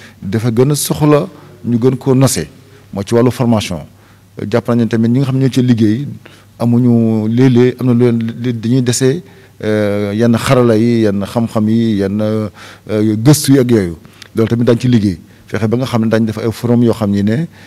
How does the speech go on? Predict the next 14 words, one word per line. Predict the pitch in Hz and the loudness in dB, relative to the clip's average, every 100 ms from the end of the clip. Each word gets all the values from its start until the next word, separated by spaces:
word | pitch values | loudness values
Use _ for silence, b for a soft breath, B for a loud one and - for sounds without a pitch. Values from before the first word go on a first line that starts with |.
| B B | B B
euh, | 101 104 | -2 0
wala | 107 107 - | 0 0 0
ay | 113 110 107 101 | -2 0 0 -2
séminaire | - 127 117 113 | 0 2 4 2
yoo | 110 | 0
xam | 107 | -2
ni | 104 107 | -2 -2
dañ | 120 | -2
cee | 127 120 | -2 -2
former | - 123 123 | 0 2 2
ñi | 120 | 0
nga | |
xam | 110 104 | 0 0
ne | 113 | 0